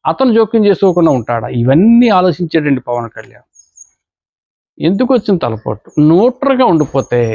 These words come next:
సైలెంట్‌గా ఉండిపోతే రేపొద్దున మన పనులు మనం చేసుకోవచ్చు. ఆంధ్రప్రదేశ్లో మ-, మన, మన అభివృద్ధి, మన నీటి వ్యవహారం, మన డ్రైవర్ల వ్యవహారం, లేకపోతే మన ట్రాన్స్‌పోర్ట్ వ్యవహారం, మ-, మన,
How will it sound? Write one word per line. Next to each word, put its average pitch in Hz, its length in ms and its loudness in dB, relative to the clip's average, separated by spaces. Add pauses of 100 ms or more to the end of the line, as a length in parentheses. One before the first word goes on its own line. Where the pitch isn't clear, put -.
(180)
సైలెంట్‌గా 226 640 0
ఉండిపోతే 143 520 0
రేపొద్దున 247 520 0
మన 208 180 0
పనులు 240 300 0
మనం 262 200 2
చేసుకోవచ్చు. 196 560 -2 (800)
ఆంధ్రప్రదేశ్లో 180 800 0
మ-, 151 280 2
మన, 143 240 2
మన 147 240 2
అభివృద్ధి, 160 560 0 (920)
మన 156 240 2
నీటి 165 360 2
వ్యవహారం, 139 500 0 (1120)
మన 147 280 2
డ్రైవర్ల 160 480 0
వ్యవహారం, 139 360 0
లేకపోతే 147 280 -2
మన 143 140 0
ట్రాన్స్‌పోర్ట్ 151 520 -2
వ్యవహారం, 131 440 0
మ-, 135 180 0 (420)
మన, 139 300 2